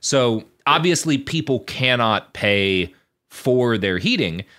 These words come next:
um, this winter. And, like, if you can't pay a bill, you're not going to pay a bill, right? That's one of the laws of, the iron laws of finance. Bills that can't be paid won't be paid. So the state is coming in, but the state is not,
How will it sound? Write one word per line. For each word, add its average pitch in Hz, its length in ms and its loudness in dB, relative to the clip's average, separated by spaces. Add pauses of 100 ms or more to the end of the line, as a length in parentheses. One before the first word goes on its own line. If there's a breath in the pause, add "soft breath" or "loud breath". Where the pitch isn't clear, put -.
(280 soft breath)
um, 98 560 0
this 98 240 -6
winter. 98 360 -4
And, 107 440 -4
like, 107 300 -4
if 127 180 -6
you 110 120 -6
can't 131 340 -4
pay 120 200 2
a 107 60 2
bill, 98 400 0
you're 101 140 -4
not 107 280 -2
going 76 240 -6
to - 80 -12
pay 65 180 -10
a 53 80 -12
bill, 52 180 -14
right? 85 240 -6
That's 90 180 -8
one 95 140 -8
of 80 100 -10
the 87 100 -4
laws 87 420 -2
of, 82 240 -10
the 90 80 -4
iron 101 400 -2
laws 90 260 0
of 90 80 -6
finance. 87 380 -6
Bills 92 240 -4
that 98 120 -8
can't 101 220 -4
be 92 80 -2
paid 87 220 -4
won't 117 180 -2
be 95 100 -4
paid. 80 280 -4 (280 loud breath)
So 147 200 0
the 120 80 -2
state 196 400 0
is 113 160 0
coming 95 320 -2
in, 85 180 -4
but 104 140 -6
the 120 80 -4
state 190 340 -2
is 127 160 -6
not, 127 420 0